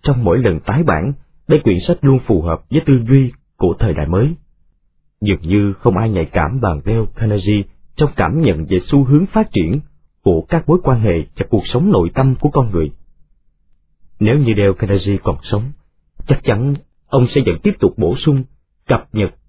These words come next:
để tác phẩm tâm huyết của mình luôn đồng hành, sống mãi với thời gian. Tên tuổi của nhiều nhân vật nổi tiếng từ trước những năm một nghìn chín trăm ba mươi từng được đề cập, trích dẫn trong các lần xuất bản trước của quyển sách này không còn quen thuộc với bạn đọc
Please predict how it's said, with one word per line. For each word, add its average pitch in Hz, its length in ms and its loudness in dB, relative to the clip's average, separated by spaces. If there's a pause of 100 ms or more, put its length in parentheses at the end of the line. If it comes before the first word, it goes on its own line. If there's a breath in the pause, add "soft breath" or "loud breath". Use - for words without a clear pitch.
(140)
để 101 340 0
tác 190 240 -4
phẩm 82 260 -2
tâm 147 200 0
huyết 196 140 -2
của 175 100 4
mình 92 300 0
luôn 147 160 4
đồng 95 240 0
hành, 82 220 -6 (300)
sống - 340 -4
mãi 87 300 -4
với 117 120 0
thời 80 180 -4
gian. 104 180 -2 (1040)
Tên 107 220 2
tuổi 90 360 0
của 117 120 2
nhiều 113 160 0
nhân 110 180 -2
vật - 180 -4
nổi 87 200 0
tiếng 139 320 2
từ 87 240 0
trước 175 200 2
những 113 140 0
năm 139 140 0
một 87 120 0
nghìn 82 200 -4 (100)
chín 131 160 0
trăm 151 120 0
ba 104 80 0
mươi 101 280 2 (440)
từng 95 200 2
được 85 200 -4
đề 101 160 4 (100)
cập, 82 160 -2 (200)
trích - 180 0
dẫn 90 280 0 (320)
trong - 160 0
các 180 140 -2
lần 82 160 0
xuất - 260 -2
bản 85 280 0
trước 104 180 2 (200)
của 123 180 2
quyển 85 160 0
sách - 220 -6
này 80 260 -2 (340)
không 131 300 2
còn 76 320 -4
quen 131 220 0
thuộc 87 260 -4
với 139 120 0
bạn 82 240 -4
đọc 80 120 -4